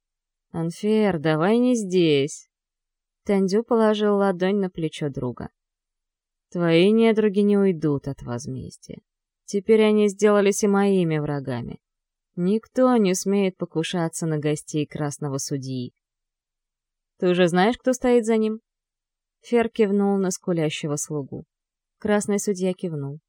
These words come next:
«Я же обещал приглядеть за вами. И очень многое увидел». «Женщина!» выдохнул Фер. «Да. Но как ты догадался?» Я встретился с ней глазами.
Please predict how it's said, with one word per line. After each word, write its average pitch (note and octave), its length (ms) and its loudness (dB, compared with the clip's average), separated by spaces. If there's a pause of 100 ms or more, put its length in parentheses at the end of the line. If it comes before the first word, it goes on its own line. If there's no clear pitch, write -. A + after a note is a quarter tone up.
(840)
«Я E3+ 180 -2
же E3+ 100 -2
обещал D#3 360 -4
приглядеть A#3 640 -2
за C#3+ 160 -4
вами. B2+ 320 -10 (520)
И F3 200 -2
очень A3 320 -4
многое C4 540 -2
увидел». D#3+ 800 -6 (880)
«Женщина!» G3 680 0 (720)
выдохнул D#3+ 500 -2
Фер. C#3 300 -6 (720)
«Да. G#3 420 -2 (560)
Но D#3 220 -4
как - 180 -8
ты F#3+ 120 -2
догадался?» G#3 720 -2 (760)
Я G3 220 2
встретился G#3 560 2
с F#3 80 -2
ней G3 160 2
глазами. F3 640 0